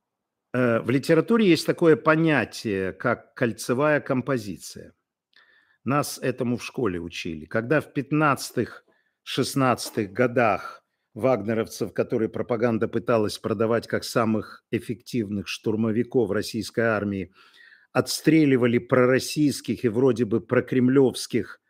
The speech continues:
э, но не вписывающихся в бюрократическую вертикаль полевых командиров, типа Мозгового, Беднова, Дремова, дальше перечисляйте сами, они вряд ли думали, что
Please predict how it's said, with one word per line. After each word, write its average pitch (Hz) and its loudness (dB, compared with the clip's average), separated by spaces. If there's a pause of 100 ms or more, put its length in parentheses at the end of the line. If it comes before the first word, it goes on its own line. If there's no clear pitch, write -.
(520)
э, 110 0
но 135 2
не 135 2
вписывающихся 110 -4
в 95 -8
бюрократическую 120 -2
вертикаль 117 -4
полевых 113 -2
командиров, 139 0
типа 123 -2 (220)
Мозгового, 127 4
Беднова, 127 2
Дремова, 131 2 (300)
дальше 143 0
перечисляйте 127 -2
сами, 127 0
они 131 0
вряд 165 2
ли 214 2
думали, 131 4
что 117 0